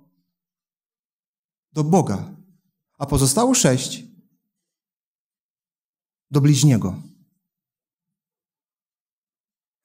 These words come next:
Więc jeżeli będziemy trwać w miłości Ojca,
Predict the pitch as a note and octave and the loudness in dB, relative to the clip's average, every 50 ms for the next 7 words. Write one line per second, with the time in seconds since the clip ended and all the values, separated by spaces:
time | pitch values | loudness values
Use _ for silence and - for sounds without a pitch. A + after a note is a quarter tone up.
0 | _ _ - F#3 - G3 G#3 F#3 A3+ C4 B3+ A#3+ F3+ A3 A3 A3 B3 A#3 G#3+ A3 | _ _ -2 0 4 6 6 6 6 4 4 4 4 4 4 6 4 4 2 2
1 | - - - A#3+ C4 C4+ G3+ F#3 F3 F#3+ G3 F#3+ G#3 G#3+ - - - - G#3+ G#3 | -2 -4 -2 0 0 0 0 2 4 4 6 6 4 2 0 -2 0 0 -2 0
2 | G#3+ A3+ G#3+ F3 C3 - C3+ B2 B2 D3+ F#3+ F#3+ - - | 2 2 2 2 0 0 -2 -2 -2 -4 -6 -8 -12 -18